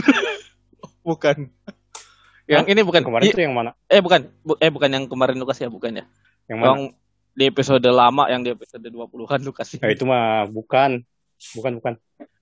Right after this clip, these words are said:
Speaker 1: Oh, gua tahu. Lee Chan Mei bukan?
Speaker 2: Bukan. <laughs> Ada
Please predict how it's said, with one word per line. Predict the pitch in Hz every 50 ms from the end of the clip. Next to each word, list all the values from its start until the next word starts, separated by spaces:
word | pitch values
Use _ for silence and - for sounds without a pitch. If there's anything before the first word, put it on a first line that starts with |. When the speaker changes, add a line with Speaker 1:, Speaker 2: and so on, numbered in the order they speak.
| _ 143 _
Speaker 1:
Oh, | - 160
gua | 156 160 151
tahu. | - 151 147 127 - _ _
Lee | - 170 175
Chan | - - 180 175
Mei | 175 180 190 196 190
bukan? | 180 165 160 - 156 131 127 _ _ _ - _ - _ _ _ _ _ _ _
Speaker 2:
Bukan. | 101 101 110 117 120 131 131 123 - - 120 98 95 104 104 107 120 113 120 156 156 - -
<laughs> | - 523 -
Ada | 113 123